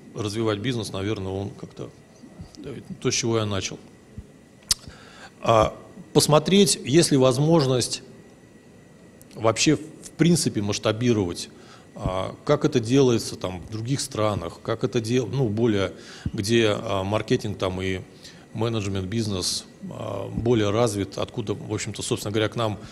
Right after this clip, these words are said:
большинство идей до сих пор приходит. Мы не являемся экспортерами ни технологий управления, ни технологий менеджмента, ни технологий маркетинга. Пока мы все это тоже импортируем,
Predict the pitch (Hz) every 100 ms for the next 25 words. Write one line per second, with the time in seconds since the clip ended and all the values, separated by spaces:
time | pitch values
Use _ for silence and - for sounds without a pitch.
0 | - - - 117 131 127 127 110 131 110
1 | - - 113 - 101 - 95 107 104 101
2 | 110 110 117 127 139 147 117 - - -
3 | 110 131 110 98 101 120 120 120 - 127
4 | 147 147 117 107 - 113 117 117 104 92
5 | 85 - - - - - - 117 123 113
6 | - 127 113 117 120 110 110 131 120 95
7 | 98 95 98 95 - 107 110 107 101 101
8 | 98 113 98 92 - 98 117 101 87 -
9 | 101 101 95 - 107 101 104 101 104 -
10 | 151 123 92